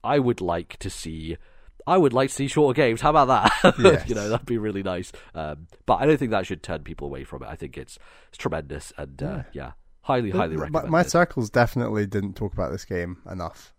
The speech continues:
Speaker 2: and
Speaker 1: No,
Speaker 2: not, not, the,
Speaker 1: no.
Speaker 2: not the circles I listen to gen-, tend to talk much about R P Gs or J R P Gs much at all.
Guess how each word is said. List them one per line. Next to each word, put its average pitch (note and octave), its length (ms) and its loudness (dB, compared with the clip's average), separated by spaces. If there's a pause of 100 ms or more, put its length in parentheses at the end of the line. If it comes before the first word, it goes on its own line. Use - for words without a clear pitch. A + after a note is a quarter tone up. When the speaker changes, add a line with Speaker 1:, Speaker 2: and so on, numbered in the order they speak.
Speaker 2:
and F#2+ 160 -8
Speaker 1:
No, D#3+ 220 6
Speaker 2:
not, - 60 2
not, E3 180 2
the, D#3+ 60 2
Speaker 1:
no. G2+ 180 2
Speaker 2:
not D#3 200 2
the C3+ 140 -6
circles B2 340 2
I A2+ 80 4
listen A2+ 300 2
to A2 180 0 (140)
gen-, A#2+ 380 -2
tend A2 280 0
to G#2 180 -4 (120)
talk A#2 320 -4
much A2 300 -2
about G#2 360 2
R G#2+ 140 -4
P G#2+ 140 -8
Gs G2+ 200 -4
or G2+ 120 -2
J G#2 140 -4
R G2 100 -2
P G2+ 180 -6
Gs F#2 80 -4
much F#2+ 240 -6
at - 160 -8
all. F#2 180 -6